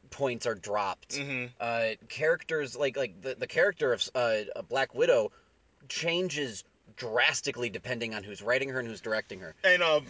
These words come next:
Speaker 2: like, people keep joking about this, and I don't know why, 'cause it's not that big of a theme, but, you know, Scarlet Witch's accent, whatever, like, Age of Ultron in general, like, how
Speaker 1: Yeah.
Speaker 2: big of an influence that really has.
Speaker 1: Mm-hmm.
Speaker 2: And then not only that, again, we're just talking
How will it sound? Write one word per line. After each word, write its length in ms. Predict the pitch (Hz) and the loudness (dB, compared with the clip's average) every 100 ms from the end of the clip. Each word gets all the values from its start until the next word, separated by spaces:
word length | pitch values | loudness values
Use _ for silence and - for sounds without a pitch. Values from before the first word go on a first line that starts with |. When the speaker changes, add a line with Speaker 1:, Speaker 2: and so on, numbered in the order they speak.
| 143 | -2
Speaker 2:
like, 180 | 147 | -2
people 220 | - 196 185 | -2 -4 -4
keep 160 | 180 | -6
joking 260 | 143 151 160 | 0 0 2
about 160 | 156 156 | 2 2
this, 140 | 165 | -2
and 100 | 147 | 0
I 60 | 185 | 0
don't 140 | 302 | 2
know 120 | 262 | 2
why, 200 | 147 151 | 4 2
'cause 120 | 170 151 | 2 -2
it's 80 | |
not 100 | 165 170 | -2 0
that 100 | 139 | 0
big 120 | 147 | -2
of 60 | 139 | -6
a 40 | |
theme, 260 | - 156 147 | -2 -2 2
but, 140 | 143 | 0
you 60 | 131 | 0
know, 80 | |
Scarlet 280 | 123 165 143 | 0 0 0
Witch's 200 | 131 127 | -2 0
accent, 520 | 202 208 - 190 185 151 | 4 4 4 6 6 4
whatever, 340 | 175 175 170 | 6 6 6
like, 260 | 147 139 123 - - | 4 -2 -4 -10 0
Age 180 | 170 160 | 0 2
of 80 | |
Ultron 320 | 165 165 151 117 | 2 2 0 -2
in 80 | |
general, 400 | 117 180 190 190 | 0 2 4 4
like, 160 | 160 127 131 | 4 2 0
how 220 | 151 160 | 2 4
Speaker 1:
Yeah. 160 | 147 98 | 4 4
Speaker 2:
big 120 | 165 | 2
of 140 | 143 | 0
an 60 | 139 | -2
influence 340 | 151 151 147 117 | -2 -2 -6 2
that 220 | 165 180 | 2 4
really 200 | 185 175 | 2 0
has. 360 | 175 165 165 | 2 4 4
Speaker 1:
Mm-hmm. 220 | 135 120 101 | 0 -4 0
Speaker 2:
And 140 | 165 | 2
then 100 | 196 185 | 4 2
not 160 | 185 | 0
only 160 | 165 143 | 0 0
that, 360 | 160 190 147 | 4 4 4
again, 300 | 156 151 120 | 2 2 0
we're 100 | 131 147 165 | -4 -4 -4
just 80 | 175 | -2
talking 120 | 165 | 0